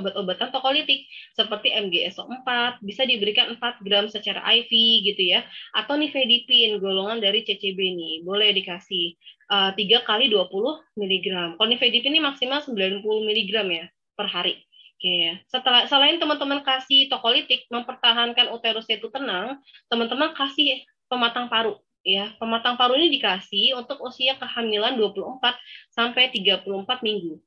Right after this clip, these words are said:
Jadi memang umur-umur usia kehamilan ini, dia tuh paru-paru janin tuh belum matang, teman-teman. Jadi langsung dikasih pematang paru gitu ya.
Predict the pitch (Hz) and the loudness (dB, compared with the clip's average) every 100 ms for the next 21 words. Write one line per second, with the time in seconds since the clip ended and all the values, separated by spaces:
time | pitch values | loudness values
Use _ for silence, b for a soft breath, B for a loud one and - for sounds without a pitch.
0 | b b - 202 262 262 285 277 - 233 | b b 0 4 4 4 2 2 2 2
1 | 233 214 226 220 220 - 233 226 226 220 | 2 0 -2 -2 -8 0 0 0 -2 2
2 | 214 226 294 202 180 202 294 B B _ | 2 4 2 2 2 2 2 B B _
3 | 214 277 330 269 262 240 226 185 185 254 | 0 0 2 0 0 0 2 2 0 -2
4 | 302 240 226 220 220 226 196 190 180 175 | -4 -2 0 -2 -4 -4 -2 -4 -4 -4
5 | 170 170 190 208 285 285 277 277 277 233 | -6 -6 2 4 4 2 0 -4 -4 -2
6 | 233 226 269 247 220 208 202 196 185 180 | -2 -4 -8 -8 -8 -6 -6 -6 -6 -6
7 | - 175 - 175 220 | -8 -8 -2 2 0